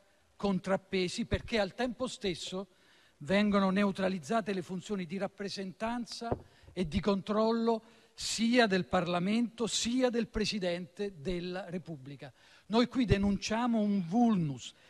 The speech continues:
che rompe la nostra Costituzione nel suo cuore vitale, che è il Parlamento.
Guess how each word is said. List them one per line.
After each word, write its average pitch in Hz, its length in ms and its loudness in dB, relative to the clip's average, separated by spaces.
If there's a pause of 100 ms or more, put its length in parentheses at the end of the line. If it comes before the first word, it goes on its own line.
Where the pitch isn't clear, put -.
(100)
che 208 180 6
rompe 262 840 12 (260)
la 190 220 6
nostra 233 640 8
Costituzione 226 1200 6 (300)
nel 202 260 2
suo 262 580 2
cuore 220 600 4
vitale, 233 720 0 (280)
che 214 160 4
è 262 420 8
il 262 380 4
Parlamento. 220 1040 4